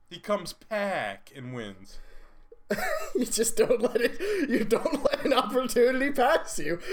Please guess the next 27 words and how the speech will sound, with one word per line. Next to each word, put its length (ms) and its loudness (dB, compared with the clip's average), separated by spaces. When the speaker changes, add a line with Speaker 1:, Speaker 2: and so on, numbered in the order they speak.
Speaker 2:
You're 220 2
so 300 6
on 320 4
the 80 2
fucking 720 2
ball 340 6
with 180 -2
this 160 0
shit. 480 0
Of 140 4
Speaker 1:
Could 20 8
Speaker 2:
all 240 8
Speaker 1:
you 80 0
Speaker 2:
things 300 6
Speaker 1:
imagine 60 6
Speaker 2:
in 0 -
Speaker 1:
if 40 2
Speaker 2:
your 180 8
Speaker 1:
I 40 6
Speaker 2:
life, 520 2
Speaker 1:
<laughs> 60 -10
I 140 -2
Speaker 2:
this 240 6
is 180 4
what 220 10
you're, 140 4
Speaker 1:
know. 180 -2